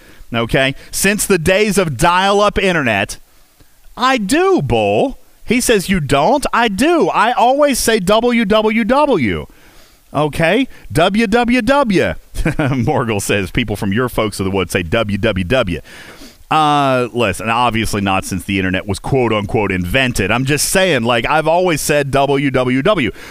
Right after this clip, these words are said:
World Wide Web is quicker to say. Scaly back, I agree. Speed Ring says you don't have to say anything. He says I could just say Talking Trek S T F C dot online. That's what he says. Do I say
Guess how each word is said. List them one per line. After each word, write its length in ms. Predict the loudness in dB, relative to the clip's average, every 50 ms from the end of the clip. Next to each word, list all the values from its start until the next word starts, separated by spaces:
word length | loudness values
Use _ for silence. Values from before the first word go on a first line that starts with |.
| -12 -4
World 300 | -2 0 0 0 0 0
Wide 280 | 0 0 0 0 0 0
Web 340 | 0 0 2 2 2 0
is 100 | 0 -2
quicker 320 | -2 -2 -2 -2 0 -2 -2
to 80 | -2
say. 320 | -2 0 0 0 2 2 0
Scaly 380 | 0 0 0 0 0 0 0
back, 280 | 0 0 0 0 0 0
I 140 | 0 0 0
agree. 560 | 0 0 -2 0 0 2 2 2 2 2 0 -2 -6 -12 -14 -14 -14 -10 -8
Speed 420 | -8 -4 -2 0 2 2 2 2
Ring 260 | 2 2 2 2 0
says 360 | 0 0 0 0 2 2 2
you 100 | 0 0
don't 220 | 2 2 0 0 0
have 260 | 0 0 0 -2 0
to 140 | 0 -2 0
say 340 | 2 2 2 2 2 0 -2 0
anything. 680 | 2 2 4 4 2 0 0 0 -2 -2 -2 -4 -10 -16 -20 -20 -20 -20 -20 -20 -20 -20 -20 -6 -2
He 160 | 0 0 2 2
says 340 | 2 2 2 2 2 2
I 140 | 2 2 2
could 220 | 2 0 0 0 0
just 360 | 0 0 0 0 0 0 -2
say 380 | 0 0 2 2 2 0 0 -2 -6 -12 -20 -20 -10 -6
Talking 480 | -2 0 0 0 0 0 0 -2 -2 -2
Trek 400 | -2 -2 -2 0 0 0 0 0
S 240 | -2 -2 -2 -2 -2
T 160 | 0 0 2
F 120 | 0 0 0
C 200 | 0 -2 0 0
dot 240 | 0 0 2 2
online. 600 | 2 0 0 0 0 2 2 2 0 -2 -4 -6 -10 -14 -20 -20 _ _ _ _ _ _ _ _ _ _ _ _ -6
That's 280 | -4 -2 -2 -2 -2 -2
what 100 | -2 -2
he 80 | -2
says. 320 | -2 0 0 0 0 -2 -4 -10 -18 -20 -18 -16 -6 -2
Do 160 | 0 0 2
I 120 | 2 2
say 340 | 0 0 0 0 2 0